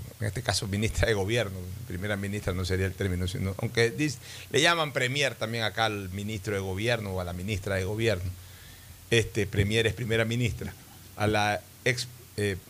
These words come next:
ministra de gobierno, María Paula Romo, hablar de que el señor Isa y el señor Vargas incluso tienen, en un caso, sentencia ejecutoriada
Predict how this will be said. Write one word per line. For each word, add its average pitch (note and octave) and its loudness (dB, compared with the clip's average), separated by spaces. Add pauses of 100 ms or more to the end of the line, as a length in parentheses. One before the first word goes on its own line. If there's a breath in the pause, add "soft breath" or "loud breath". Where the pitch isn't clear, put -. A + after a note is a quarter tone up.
(160)
ministra A#2+ 4
de A2 4
gobierno, A2+ 2
María G2 -2
Paula A#2 2
Romo, G#2 -2 (260)
hablar B2 2 (680)
de A2 4
que A2+ 0
el A2 2
señor C3 2
Isa C#3+ 0 (400)
y G2 0
el F#2 0
señor A#2+ 2
Vargas A#2+ 2 (200)
incluso C#3+ -2
tienen, D3 0
en A2+ 2
un D3 2
caso, F#3 0
sentencia C#3+ 2
ejecutoriada B2 2